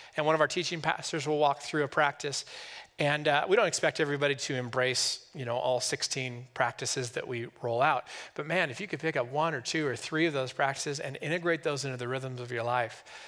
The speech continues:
uh, we're really hopeful that there could be some real health that comes from that. So I, I did wanna plug that, um, uh, and we'll have a, a link for that in a little bit here in the service. But, um, we, we, we need to learn what it is to abide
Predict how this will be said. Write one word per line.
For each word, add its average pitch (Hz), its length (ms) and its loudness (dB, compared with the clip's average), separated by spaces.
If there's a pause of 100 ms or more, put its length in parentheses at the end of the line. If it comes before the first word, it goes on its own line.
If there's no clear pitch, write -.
(200)
uh, 123 120 0
we're 135 140 0
really 175 180 2
hopeful 139 440 -2
that 120 420 -2 (320)
there 139 120 -2
could 156 120 0
be 135 80 0
some 127 220 0
real 123 140 0
health 120 340 2
that - 100 -8
comes 117 280 -2
from 117 180 -10
that. 110 240 -2
So 131 120 2
I, 127 180 0
I 135 40 2
did 147 100 0
wanna 151 200 4
plug 135 280 0
that, 123 300 4 (420)
um, 123 260 -4 (480)
uh, 127 280 -8
and 123 200 -6
we'll 123 100 2
have 120 200 2
a, 110 240 0
a 117 80 0
link 113 220 -6
for - 140 -6
that 117 180 0
in 120 120 -8
a 113 80 -8
little 113 240 -6
bit 123 240 -4
here 127 120 -6
in 117 60 -6
the 110 80 -10
service. 117 360 -2
But, - 360 0 (1160)
um, 160 280 4 (140)
we, 185 260 0
we, 190 180 2
we 180 180 2
need 208 120 4
to 196 80 8
learn 180 320 6
what 165 120 6
it 156 80 4
is 160 220 4
to 143 200 0
abide 127 580 4